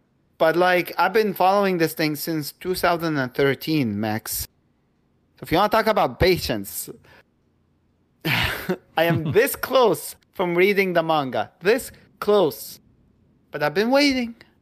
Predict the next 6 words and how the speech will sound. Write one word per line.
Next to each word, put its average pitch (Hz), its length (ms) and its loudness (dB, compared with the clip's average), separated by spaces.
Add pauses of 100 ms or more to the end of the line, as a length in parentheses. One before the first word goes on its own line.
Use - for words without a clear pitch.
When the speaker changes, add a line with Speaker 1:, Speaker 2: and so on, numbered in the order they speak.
(400)
Speaker 1:
Been 139 200 -12
waiting. 143 360 -10 (1080)
Holding 151 320 0
out 156 240 0
strong. 120 420 -2 (280)
Speaker 2:
<laughs> 147 120 0